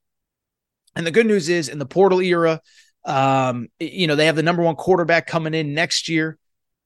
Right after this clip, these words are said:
but you're still talking about being two years away, even if you like the quarterback coming in next year. I, I'm rambling, so I'll, I'll cut myself off here. But the bottom line is, I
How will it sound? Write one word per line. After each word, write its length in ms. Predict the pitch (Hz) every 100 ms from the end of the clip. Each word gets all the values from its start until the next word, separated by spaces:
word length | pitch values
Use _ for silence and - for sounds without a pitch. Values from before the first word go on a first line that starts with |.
| -
but 140 | 208
you're 100 | 226
still 260 | - 254 208
talking 220 | 196 175
about 160 | 165
being 240 | 147 147 131
two 320 | - - 226 202
years 340 | 185 180 143
away, 540 | 139 131 156 127 113 _ _ _
even 300 | 208 196 180
if 160 | 165 151
you 100 | 143
like 300 | 151 151 -
the 80 |
quarterback 500 | 135 165 156 143 147
coming 220 | - 139 151
in 100 | 156
next 180 | 160
year. 80 | 165
I, 160 | 160 156 - -
I'm 180 | 214 208
rambling, 360 | 175 135 117
so 180 | 117 165
I'll, 100 | 160 -
I'll 100 | 165
cut 240 | 196 208
myself 400 | 151 - 180 -
off 180 | 127 101
here. 200 | 120 - _ _ _ _ -
But 120 | 185
the 60 |
bottom 320 | 156 175 208 190
line 300 | 170 165 156
is, 180 | 151 -
I 160 | - 170